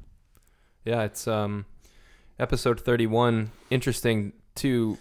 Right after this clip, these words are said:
I think we've alluded to it quite a bit in previous episodes, especially in last month with Broadleaf Local Beer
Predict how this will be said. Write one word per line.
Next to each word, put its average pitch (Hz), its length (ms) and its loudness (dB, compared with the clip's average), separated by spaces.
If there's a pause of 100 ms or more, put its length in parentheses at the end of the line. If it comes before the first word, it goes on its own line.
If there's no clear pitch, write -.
I 107 40 -2
think 117 220 -2
we've 113 160 4
alluded 113 420 2
to 113 120 2
it - 80 0
quite 107 220 2
a 98 80 0
bit 101 340 -2
in 98 560 -2 (540)
previous 131 340 4
episodes, 92 480 -2
especially 113 400 0
in 101 100 0
last 110 400 0
month 101 300 0
with 104 220 -2
Broadleaf 101 400 0
Local 98 240 0
Beer 104 340 2